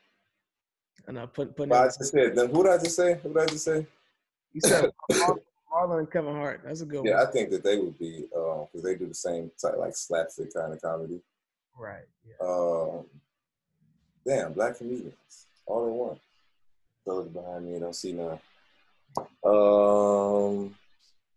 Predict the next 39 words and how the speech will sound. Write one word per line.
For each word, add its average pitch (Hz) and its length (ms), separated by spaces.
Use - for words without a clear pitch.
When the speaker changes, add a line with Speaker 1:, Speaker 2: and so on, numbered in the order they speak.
Speaker 2:
I 165 80
don't 175 300
see. - 140
I, 202 80
I 180 260
keep 190 240
wanting 139 340
to, 101 60
D 135 220
C 151 160
Young 120 180
Fly, 120 200
I 110 40
keep 107 240
putting 110 180
in 95 80
my 92 140
head. 104 280
I 101 100
just 117 200
don't 104 220
think 104 160
that 95 120
he's 98 260
funny 117 260
in 87 80
movies. 101 460
I 107 80
think 110 220
he's 113 200
just 104 120
a 92 40
naturally 104 460
funny 98 320
person, 104 480
and 87 120
it 82 120
just 90 220
don't 90 300